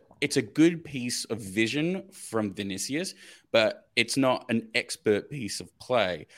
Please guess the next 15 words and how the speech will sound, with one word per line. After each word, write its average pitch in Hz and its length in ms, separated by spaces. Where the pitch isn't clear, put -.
But 104 80
what 139 320
Solomon 113 720
does 131 340
with 110 180
that 78 280
play, 73 480
and 110 360
aga-, 127 320
again, 113 500
shades 117 800
of 95 360
young 107 380
Eden 95 320
Hazard, 90 640